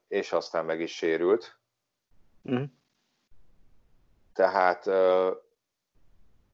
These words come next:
Speaker 1: kezdőként nagyon nehezen tudnám elképzelni, hogy, hogy Mbappét megkockáztassák. Itt,
Speaker 2: Igen.
Speaker 1: itt szerintem legfeljebb, hogyha ég a ház, és, és akkor cs-, akkor csereként. Ha nem, ha mondjuk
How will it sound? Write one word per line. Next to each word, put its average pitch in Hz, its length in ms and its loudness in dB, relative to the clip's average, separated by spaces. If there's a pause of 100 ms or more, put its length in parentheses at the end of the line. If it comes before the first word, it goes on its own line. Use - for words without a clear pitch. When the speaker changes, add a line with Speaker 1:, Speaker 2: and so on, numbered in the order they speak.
(280)
Speaker 1:
kezdőként 98 560 -2
nagyon 90 200 2
nehezen 80 440 -4
tudnám 80 340 -8
elképzelni, 78 600 -4
hogy, 78 420 -6
hogy 82 320 -6
Mbappét 82 440 -4
megkockáztassák. - 1200 -8 (480)
Itt, - 140 -8
Speaker 2:
Igen. 101 180 -2
Speaker 1:
itt 101 100 -2
szerintem 92 580 -2
legfeljebb, 87 480 4
hogyha 90 300 0
ég 87 200 6
a 80 60 2
ház, 80 340 -2
és, - 300 -6
és 87 220 -10
akkor 87 280 -4
cs-, - 140 -12
akkor 85 320 -6
csereként. 104 640 2 (420)
Ha - 160 -6
nem, 98 220 4
ha 95 100 -4
mondjuk 87 420 -2